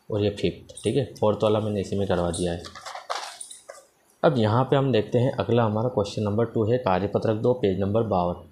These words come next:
निम्न प्रतिशत को भिन्न में लिखिए। अब जो प्रतिशत में आपको संख्या दी गई है, इसको भिन्न में बदलना है। देखो, percent को अगर बदलना है काय में, भिन्न में, तो सौ का क्या करना पड़ता है, भाग करना पड़ता है। क्या करना पड़ेगा, भाग।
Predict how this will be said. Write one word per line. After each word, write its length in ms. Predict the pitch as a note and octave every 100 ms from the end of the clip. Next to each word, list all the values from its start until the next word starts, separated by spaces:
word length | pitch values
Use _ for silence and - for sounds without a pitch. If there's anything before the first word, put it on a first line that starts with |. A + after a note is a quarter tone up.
| -
निम्न 260 | B2 D3 E3
प्रतिशत 560 | E3 A2+ A#2+ - B2+ -
को 140 | B2 A#2+
भिन्न 300 | A2 A2+ A2
में 100 | A2+
लिखिए। 440 | G2 F2+ F2+ F#2+ - - _ -
अब 160 | C#3
जो 80 | C#3
प्रतिशत 500 | D#3+ A2 A#2+ A#2 C3
में 100 | C#3+
आपको 180 | C3+ C3
संख्या 340 | B2 A2 G2+ A#2
दी 140 | A2+
गई 140 | A2+ A#2+
है, 60 |
इसको 320 | - - - C3
भिन्न 340 | G2+ G2 G2+
में 80 | G2+
बदलना 360 | F#2 F2+ F2 F2
है। 160 | E2+ - - -
देखो, 160 | D3 C3+
percent 540 | - G#2 - C3+ C3
को 60 | C#3
अगर 200 | A#2+ B2
बदलना 420 | A2+ G#2 A2 A2+
है 240 | G#2 G#2 A#2 - - _
काय 200 | G#2 G#2
में, 140 | A#2 A#2+ - G2+
भिन्न 420 | F#2 F#2+ F2+ F2+
में, 140 | F2+ E2 - _ _ _ _ _ - - -
तो 80 | A#2+
सौ 300 | - G#2 G#2+
का 140 | B2
क्या 180 | A2+ A#2
करना 240 | A2+ A2+
पड़ता 280 | A2+ A2 -
है, 100 | A#2+
भाग 360 | A2 F2+ F2+ F2+
करना 200 | F#2 F2+
पड़ता 280 | F2 - F#2
है। 60 | E2+
क्या 180 | G#2
करना 220 | G2+ G#2+ G#2+
पड़ेगा, 320 | A2 G#2+ C3+
भाग। 420 | G2+ F2+ E2+ E2+